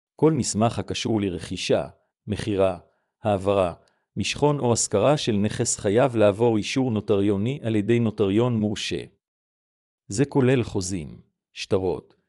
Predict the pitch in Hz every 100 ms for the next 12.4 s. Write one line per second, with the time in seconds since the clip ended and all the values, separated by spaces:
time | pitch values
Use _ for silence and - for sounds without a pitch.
0 | _ - 95 143 139 - 131 123 101 -
1 | 110 107 - 107 - 147 143 - 127 123
2 | 120 - - 85 67 53 - _ _ _
3 | _ _ _ _ _ _ _ 101 - 165
4 | 175 117 - 101 98 98 127 107 95 98
5 | 104 101 135 123 107 107 101 107 135 117
6 | - 98 - 151 113 101 120 156 - 101
7 | 92 - 160 147 113 117 92 101 139 -
8 | 92 101 113 113 98 95 123 135 98 -
9 | 98 95 95 107 123 110 101 98 95 104
10 | 110 104 104 110 98 - 131 139 - 104
11 | 98 123 117 104 101 101 98 123 117 104
12 | 98 - - 73